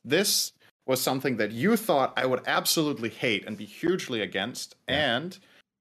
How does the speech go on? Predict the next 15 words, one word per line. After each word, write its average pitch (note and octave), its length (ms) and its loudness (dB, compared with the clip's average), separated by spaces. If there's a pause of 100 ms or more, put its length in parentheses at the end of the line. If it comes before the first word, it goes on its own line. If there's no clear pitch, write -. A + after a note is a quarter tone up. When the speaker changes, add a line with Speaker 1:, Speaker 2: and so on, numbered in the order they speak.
Speaker 1:
I C#3+ 120 4
am G3+ 260 2
kind F3 300 0
of E3+ 100 -2
fifty-fifty E3+ 1000 -4 (280)
because C3 720 -2 (1120)
it's D3 180 0
very E3+ 280 4
few F#3 180 0
situations D3 560 -4
that A#2 120 -2
it G#2+ 120 -10
truly F#3 360 0
matters G2 360 -2
in. C#3+ 220 -8